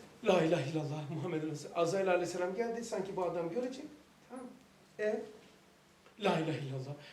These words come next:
la ilahe illallah, la ilahe illallah, eşhedü en la ilahe illallah, eşhedü enne Muhammed Resulullah." Her an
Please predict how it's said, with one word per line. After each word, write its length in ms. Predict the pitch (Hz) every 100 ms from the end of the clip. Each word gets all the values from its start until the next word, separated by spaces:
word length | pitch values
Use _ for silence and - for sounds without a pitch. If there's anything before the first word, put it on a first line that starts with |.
| -
la 200 | 147 139
ilahe 260 | 139 139 135 131
illallah, 360 | 120 107 135 - - - -
la 160 | 139
ilahe 200 | 139 135 127
illallah, 160 | 156 -
eşhedü 280 | 156 156 139
en 140 | 131
la 60 | 135
ilahe 500 | 139 147 156 175 202
illallah, 280 | 180 196 202
eşhedü 220 | 208 240
enne 120 | 233
Muhammed 280 | 233 226 214
Resulullah." 340 | 208 - - - - _ _ - - - - - -
Her 200 | 302 311
an 240 | - 190